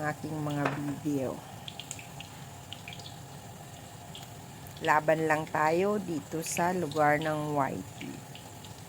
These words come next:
Bagsak nga ngayon ang aking W H. Sige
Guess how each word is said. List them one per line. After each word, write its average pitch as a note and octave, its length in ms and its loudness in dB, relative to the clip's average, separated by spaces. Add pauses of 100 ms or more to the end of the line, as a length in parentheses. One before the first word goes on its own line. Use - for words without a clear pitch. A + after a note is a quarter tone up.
(1500)
Bagsak D3 480 0
nga D#3 240 4
ngayon D3+ 480 2
ang C#3+ 80 2 (240)
aking D3+ 320 -2
W C#3+ 640 2
H. - 80 -14
Sige F#4 480 2